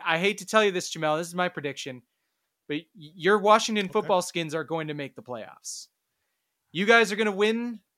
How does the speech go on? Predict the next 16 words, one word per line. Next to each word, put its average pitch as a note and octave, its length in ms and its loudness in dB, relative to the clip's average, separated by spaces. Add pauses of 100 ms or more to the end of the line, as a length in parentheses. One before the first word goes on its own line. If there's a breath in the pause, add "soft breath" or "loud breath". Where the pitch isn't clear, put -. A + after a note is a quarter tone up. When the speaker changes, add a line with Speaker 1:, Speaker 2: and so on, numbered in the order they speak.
(420)
Speaker 1:
some - 220 -6
more G#3 220 2
games. E3+ 680 -4 (480)
You're D3+ 140 -6
gonna F3 180 -2
win G3 140 -2
a G3 60 -4
few G3+ 460 0 (360)
here F3+ 260 2
and G3+ 160 2
there. E3 420 2 (100)
You're D#3 120 -6
gonna A3+ 140 0
lose C#4+ 160 0
a C4+ 60 -6
couple A3+ 500 2